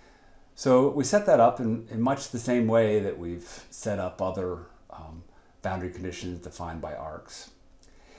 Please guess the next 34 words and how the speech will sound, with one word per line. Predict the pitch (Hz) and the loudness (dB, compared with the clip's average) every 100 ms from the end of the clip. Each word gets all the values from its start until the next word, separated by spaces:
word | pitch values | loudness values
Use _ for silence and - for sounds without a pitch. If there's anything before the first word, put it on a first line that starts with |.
| - - | -20 -8
And | 123 123 | -2 4
then | 139 139 139 - - | 6 6 4 0 -6
to | 123 113 117 - | 2 2 2 -4
set | - 135 127 - | -4 -2 -2 -4
this | 120 - | -2 0
up | 110 - - | -2 -2 -10
as, | 98 98 87 - - | -4 -4 -6 -12 -16
uh, | 87 85 85 | -14 -12 -10
drains, | 107 147 113 101 120 - | -2 0 0 -2 -4 -6
we | 98 | -12
can | - 98 | -10 -8
go | 101 101 | -4 -4
here | 95 107 101 | -4 -4 -4
to | - 82 | -8 -14
the | |
coverage, | 80 - 139 80 80 110 - - - - _ - _ _ _ - - - | -12 -6 -6 -6 -12 -14 -18 -20 -20 -20 _ -20 _ _ _ -20 -20 -14
and | 98 87 87 85 85 85 82 - _ _ _ - | -12 -10 -10 -10 -10 -10 -12 -20 _ _ _ -18
I | 87 | -14
defined | 90 - 101 95 | -8 -4 -2 -2
layer | 95 107 110 | 2 4 4
range. | 92 90 87 87 98 - - - _ _ _ _ - | 2 -4 -6 -6 -8 -10 -14 -18 _ _ _ _ -12
And | 98 | -6
down | 104 104 | -4 -4
here, | 120 131 110 104 | -2 0 2 0
you | 107 | -4
can | 110 | -10
see | - 143 | -10 -4
there | 127 | -2
are | - | -2
a | |
couple | - 131 | -4 -2
of | 110 | -2
different, | 110 101 98 - - - _ _ _ - | -2 -4 -8 -8 -20 -20 _ _ _ -10
um, | 98 92 92 | -8 -6 -8